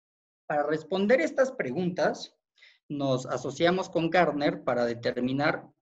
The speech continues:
cómo medir efectivamente la preparación digital de un país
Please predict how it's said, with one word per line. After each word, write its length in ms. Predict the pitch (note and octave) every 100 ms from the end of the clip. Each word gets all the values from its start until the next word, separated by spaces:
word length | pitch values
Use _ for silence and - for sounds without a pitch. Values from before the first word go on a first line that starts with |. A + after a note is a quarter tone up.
| -
cómo 240 | G3 G#3
medir 440 | F#3+ C#3 E3 F3 -
efectivamente 1000 | D3 C#3 B2+ F#3+ G3 F#3 F3 E3+ F3 A3
la 260 | C#3 A#2+ -
preparación 800 | A#2+ A#2+ A#2+ A#2 A#2 D#3 F3
digital 720 | F3 F3+ C3 A#2+ C3+ E3 G3+ - _ _ _ -
de 160 | C3
un 180 | D3+ F3
país 420 | D3 D#3+ A3 A3